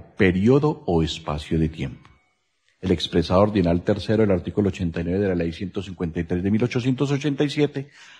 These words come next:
la emplea en la primera de las acepciones anotadas, o sea, como sinónima de instante o momento. De manera que en dicho precepto la expresión fijar la época equivale a señalar o determinar el momento preciso y cierto en que ha de celebrarse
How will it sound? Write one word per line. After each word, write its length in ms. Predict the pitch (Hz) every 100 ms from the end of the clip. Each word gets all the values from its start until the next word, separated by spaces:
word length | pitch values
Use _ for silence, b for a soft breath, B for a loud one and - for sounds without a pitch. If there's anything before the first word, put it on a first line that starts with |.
| B
la 180 | - 113
emplea 360 | 113 110 127 151
en 80 | 160
la 120 | 131
primera 320 | 104 98 117
de 60 | 113
las 160 | 104
acepciones 460 | 95 95 - 101 113
anotadas, 560 | 98 87 92 76 - _ _ _ _
o 80 | -
sea, 240 | - 123 127
como 280 | 120 98 87
sinónima 720 | - 101 95 95 117 135 113
de 120 | 90
instante 560 | 87 - 123 135 139 117
o 60 |
momento. 480 | 87 80 71 67 - - _ _ _ _ _ b b b b -
De 80 |
manera 320 | 107 104 120 165
que 80 |
en 60 | 127
dicho 260 | 107 143 139
precepto 420 | 101 104 - 127
la 60 |
expresión 500 | 120 - 90 - 95
fijar 380 | 85 85 90 90
la 140 | 139 113
época 560 | 82 80 - 80 87 b b b
equivale 480 | 104 - 139 139 160
a 40 | 185
señalar 440 | 160 127 107 120
o 60 | 151
determinar 520 | 143 110 95 92 101
el 80 | 139
momento 520 | 123 104 113 139 139
preciso 560 | 113 92 - 196 180 113
y 80 |
cierto 420 | 98 123 123 - 135
en 160 | 95
que 180 | - 104
ha 120 | 98
de 180 | 110 113 -
celebrarse 720 | 117 98 92 120 120 120